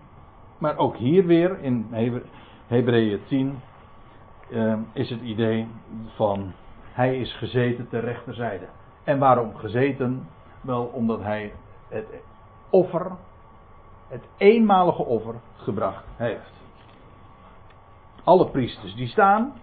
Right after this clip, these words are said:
waarom? Omdat die offers, offeranden voortdurend weer herhaald moesten worden. Hij is gezeten omdat hij het ene offer volmaakt is,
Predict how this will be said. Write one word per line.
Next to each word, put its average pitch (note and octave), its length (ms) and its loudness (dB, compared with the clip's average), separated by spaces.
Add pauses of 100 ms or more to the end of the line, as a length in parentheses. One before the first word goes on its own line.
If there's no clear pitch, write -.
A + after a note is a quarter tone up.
(460)
waarom? B2+ 320 2
Omdat B2 340 -2
die C3 140 -6
offers, G#2 300 -4 (120)
offeranden A2+ 520 0
voortdurend A2+ 480 -2
weer G2 200 -6
herhaald C3 380 2
moesten D#3 260 -4
worden. B2 260 -4 (180)
Hij B2+ 320 -2
is A2 140 -8
gezeten G#2+ 540 -4 (180)
omdat A2 320 -4
hij E2+ 100 -12
het - 180 -18 (160)
ene G#3 360 4
offer B2 380 -2 (280)
volmaakt G3+ 760 6
is, C3 240 -10